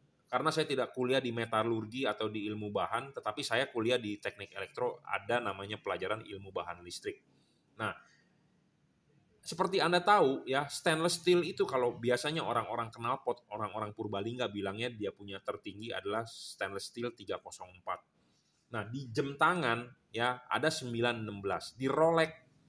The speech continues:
yang terbaru menggunakan sembilan kosong empat. Ini sembilan kosong empat dari Rolex. Nah, sembilan kosong empat itu katanya menurut Rolex paling baik, paling bagus. Nah, sama mungkin aluminium itu ada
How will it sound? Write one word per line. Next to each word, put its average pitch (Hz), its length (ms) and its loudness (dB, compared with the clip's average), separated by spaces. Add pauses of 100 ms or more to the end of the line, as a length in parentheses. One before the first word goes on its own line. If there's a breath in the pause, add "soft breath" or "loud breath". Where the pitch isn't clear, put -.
(460)
yang 120 160 0
terbaru 127 480 6
menggunakan 110 400 -2
sembilan 113 480 -2
kosong 104 320 -8
empat. 104 240 -8
Ini 156 80 -8
sembilan 120 320 -2
kosong 107 240 -12
empat 101 160 0
dari 95 160 -4
Rolex. 95 300 -2 (580 soft breath)
Nah, 110 240 -2
sembilan 156 400 2
kosong 156 400 -2
empat - 240 2
itu 180 160 -2
katanya 147 560 -4 (400)
menurut 131 480 -4
Rolex 135 320 0 (160)
paling 120 320 2
baik, 113 320 2
paling 107 240 -2
bagus. 107 320 -4
Nah, 95 160 -8 (320 soft breath)
sama 233 400 0
mungkin 160 320 -4
aluminium 151 640 0 (240)
itu 208 320 -6
ada 131 320 0